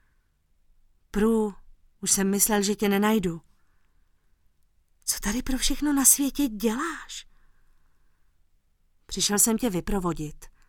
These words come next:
popřát ti šťastnou cestu."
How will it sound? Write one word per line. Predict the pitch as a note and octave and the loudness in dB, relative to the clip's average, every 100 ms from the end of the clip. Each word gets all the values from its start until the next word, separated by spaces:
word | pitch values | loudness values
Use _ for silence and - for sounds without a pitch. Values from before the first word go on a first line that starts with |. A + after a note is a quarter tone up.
| - - _ - _ | -20 -20 _ -20 _
popřát | G#3+ - C4+ C4 - | 2 6 6 6 0
ti | - | -4
šťastnou | A3+ - G#3+ - A3+ G#3+ | -4 -2 -2 0 0 0
cestu." | G#3 G3+ - - | 0 0 0 0